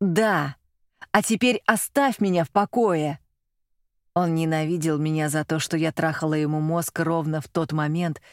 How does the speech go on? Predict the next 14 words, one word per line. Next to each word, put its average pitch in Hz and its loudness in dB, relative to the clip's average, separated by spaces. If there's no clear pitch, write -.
когда 175 0
ему 170 0
нужно 165 0
было 165 0
разбираться 160 -2
с - -6
проблемами 160 0
в 156 -2
жизни, 156 -2
где 180 0
есть 160 -2
не 180 0
только 147 -2
я. 143 -4